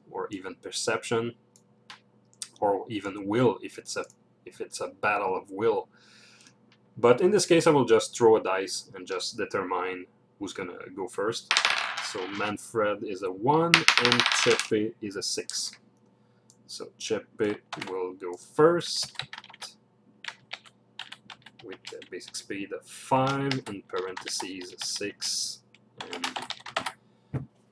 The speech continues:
it, like we say, voila.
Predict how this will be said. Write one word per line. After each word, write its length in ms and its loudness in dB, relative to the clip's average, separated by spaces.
it, 280 -2
like 180 -6
we 80 4
say, 320 8
voila. 580 4